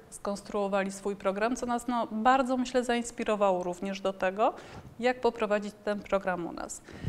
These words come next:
Byliśmy odpowiedzialne za to, żeby przygotować scena-, scenariusze zajęć. Scenariusze, mm, zajęć, e, dotyczące emocji, dotyczące, e, stereotypów, dotyczące radzenia sobie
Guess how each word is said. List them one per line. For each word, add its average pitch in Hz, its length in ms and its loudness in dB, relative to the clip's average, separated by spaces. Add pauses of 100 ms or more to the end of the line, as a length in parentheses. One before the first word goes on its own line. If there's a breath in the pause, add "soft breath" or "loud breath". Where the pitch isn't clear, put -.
(460 loud breath)
Byliśmy 262 400 4
odpowiedzialne 269 720 2
za 254 120 8
to, 285 120 2
żeby 233 200 0
przygotować 226 560 0 (140)
scena-, 208 440 -2
scenariusze 214 760 0
zajęć. 170 500 -6 (380 loud breath)
Scenariusze, 240 840 0 (160)
mm, 214 280 -4
zajęć, 254 460 0
e, 214 120 -2
dotyczące 196 680 -2
emocji, 233 420 0
dotyczące, 190 800 -2 (400 loud breath)
e, 190 300 2
stereotypów, 196 800 0
dotyczące 190 600 -4
radzenia 196 380 -2
sobie 208 400 -2